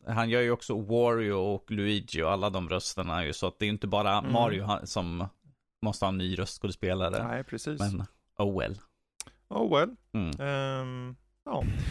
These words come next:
Speaker 2: Sista här då. Jag tänkte bara vi skulle snacka lite Gamescom som
Speaker 1: Yes.
Speaker 2: vi gav. Eh,
Speaker 1: Tro-,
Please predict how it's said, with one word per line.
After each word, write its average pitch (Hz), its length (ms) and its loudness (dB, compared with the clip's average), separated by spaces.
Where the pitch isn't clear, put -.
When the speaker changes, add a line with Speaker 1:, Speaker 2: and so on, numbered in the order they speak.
Speaker 2:
Sista - 440 2
här 160 240 6
då. 123 140 4
Jag 139 140 6
tänkte 175 280 -2
bara 175 180 4
vi 151 80 -2
skulle 151 320 -4
snacka 160 360 -4
lite 135 200 -4
Gamescom 127 680 -2
som - 80 2
Speaker 1:
Yes. 92 520 0
Speaker 2:
vi 78 80 -6
gav. 95 120 0
Eh, 113 220 2
Speaker 1:
Tro-, 113 60 0